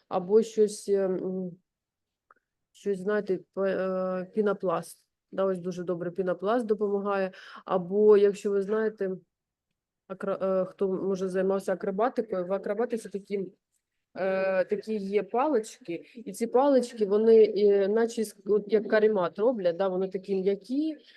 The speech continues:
майже невісомі, але їми можна, ну, начебто бити, тобто фізично можна ними щось робити, але вони шкоди ніякої нікому не нанесуть. Тому дати щось там,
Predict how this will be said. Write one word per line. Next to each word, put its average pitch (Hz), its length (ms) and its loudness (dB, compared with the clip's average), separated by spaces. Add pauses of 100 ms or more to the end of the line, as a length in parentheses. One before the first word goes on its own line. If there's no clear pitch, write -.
(180)
майже 214 460 0
невісомі, 208 600 0
але 226 240 4
їми 233 260 6
можна, 226 360 4
ну, 196 140 0
начебто 202 520 -4
бити, 226 360 -2
тобто 196 280 -6
фізично 202 480 -8
можна 185 360 -4
ними 180 340 -4
щось 185 280 -12
робити, 226 440 -4
але 196 180 0
вони 196 240 -2
шкоди 220 400 -2
ніякої 190 500 -2
нікому 196 460 0 (520)
не 214 200 6
нанесуть. 208 680 2 (580)
Тому 247 320 4
дати 233 340 0
щось 233 360 -2
там, 185 260 -4